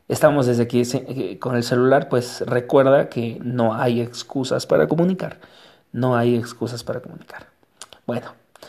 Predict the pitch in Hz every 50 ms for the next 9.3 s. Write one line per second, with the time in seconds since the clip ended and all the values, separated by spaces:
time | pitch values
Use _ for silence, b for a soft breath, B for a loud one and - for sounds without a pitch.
0 | B B B B _ - - - 135 135 123 - 135 135 135 135 135 135 131 131
1 | 135 135 131 123 131 123 120 - 160 - - 180 170 165 - 160 156 151 143 -
2 | 143 139 135 127 123 - 143 139 139 143 139 147 143 202 202 196 - 151 156 151
3 | 139 135 135 131 - 139 135 131 127 127 131 131 139 151 156 - - - - -
4 | - - 208 190 180 175 180 190 185 B B B B B B B B B _ -
5 | - - - - - 185 170 156 147 135 147 151 151 147 143 147 135 - - 127
6 | 123 123 - 151 139 135 139 - - 139 135 131 123 - 123 - - 143 147 147
7 | 143 147 156 156 151 - - 120 - - 143 127 - - 220 214 - 151 143 135
8 | 113 - 123 127 127 135 147 165 104 92 - - 123 123 120 - 120 123 127 -
9 | - 131 127 - -